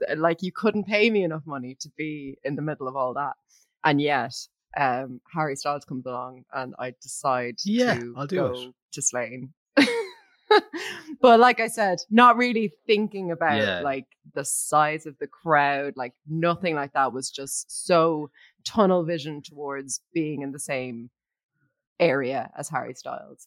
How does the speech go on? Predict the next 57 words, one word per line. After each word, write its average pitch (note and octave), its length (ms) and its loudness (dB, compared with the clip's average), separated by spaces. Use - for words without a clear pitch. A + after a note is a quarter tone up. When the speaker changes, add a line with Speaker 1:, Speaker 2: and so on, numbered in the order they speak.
Speaker 1:
Um, C3 260 -8
you've, C#4 320 4
you've D4+ 260 2
Speaker 2:
Yeah, E3 160 10
Speaker 1:
been B3 80 4
to G#3+ 80 2
Speaker 2:
so E3 80 6
I E3 100 6
was E3 80 2
Speaker 1:
Slane, G#3+ 160 6
Speaker 2:
gonna, G#3 140 6
I'll, D#3+ 120 4
Speaker 1:
right? F3 100 -2
Speaker 2:
I'll E3 80 0
tell G3+ 120 6
you G3 120 8
what E3 160 4
the D3+ 60 -4
gigs C#3+ 300 0
were B2 140 4
later, A#2+ 440 -4
but, A2+ 300 -6
um, A2+ 360 -4
I C#3+ 120 6
was D#3+ 140 4
there D3+ 180 6
in B2 120 4
nineteen F#3 440 6
ninety-eight A#2+ 840 2
when A2 180 0
I G#2+ 140 -2
was G#2+ 480 -6
sixteen, A2 800 0
and A2 580 0
in A2+ 160 -4
two G#2+ 120 -6
thousand G#2+ 260 -4
and G#2 300 -2
one. C#3+ 160 -4
Speaker 1:
Mm. F2+ 100 -18
Speaker 2:
I D3 60 6
think E3 160 8
they're E3+ 200 8
the D3+ 120 6
right C#3+ 300 4
years C3 340 2
to - 80 0
go B2+ 120 4
to A#2 60 -2
Slane. B2 480 2
I A2+ 120 -4
certainly A#2+ 480 0
would G#2+ 160 -6
take G#2+ 180 -2
me G#2+ 80 0
a G2+ 60 0
lot G#2 340 0